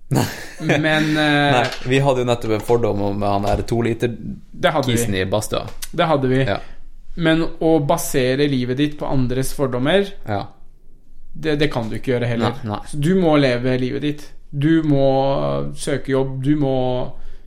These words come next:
Speaker 2: vise folk hvem du er, du må gjøre det du har lyst til å gjøre.
Speaker 1: Ja.
Speaker 2: Eh, og du må, du må ikke tenke på at din bakgrunn er,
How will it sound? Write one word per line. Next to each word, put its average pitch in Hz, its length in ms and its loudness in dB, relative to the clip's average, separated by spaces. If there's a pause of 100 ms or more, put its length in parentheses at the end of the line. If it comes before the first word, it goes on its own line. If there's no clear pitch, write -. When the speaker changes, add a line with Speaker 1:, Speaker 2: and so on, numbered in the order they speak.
(120)
Speaker 2:
vise 139 420 0
folk - 340 0
hvem 123 160 0
du 127 100 0
er, 139 220 2 (120)
du 139 120 0
må 143 200 4
gjøre 123 360 0
det 120 240 2
du 120 220 2
har 131 140 0
lyst 123 200 -2
til 127 100 -2
å 131 80 -2
gjøre. 147 120 -2
Speaker 1:
Ja. 104 120 0 (920)
Speaker 2:
Eh, 127 760 0
og 143 80 -2
du 135 80 2
må, 123 380 2 (800)
du 147 80 2
må 151 100 2
ikke - 160 0
tenke 156 500 6 (300)
på 147 120 2
at - 260 0
din 131 260 6
bakgrunn 143 600 6 (800)
er, 127 360 2